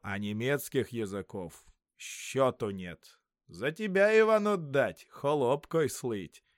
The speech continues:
избы мести, заходы скрести. Тут Иванушку за беду стало. Схватя ярлык Иван, да и вон побежал. Садился Иван на добра коня,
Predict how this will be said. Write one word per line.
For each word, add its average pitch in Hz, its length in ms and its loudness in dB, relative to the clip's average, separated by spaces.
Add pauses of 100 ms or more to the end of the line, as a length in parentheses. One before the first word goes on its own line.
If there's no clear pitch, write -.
(180)
избы 180 500 2
мести, 123 760 -4 (200)
заходы 113 680 -4
скрести. - 760 -10 (920)
Тут 135 260 -6
Иванушку 131 680 0
за 113 180 -2
беду 107 420 -2
стало. 90 640 -6 (340)
Схватя 117 540 -2
ярлык 143 540 4
Иван, 139 360 4
да 139 140 4
и 143 140 2
вон 151 340 4
побежал. 107 880 2
Садился 135 800 -2
Иван 127 320 4
на 113 100 0
добра 110 440 0
коня, 101 680 -2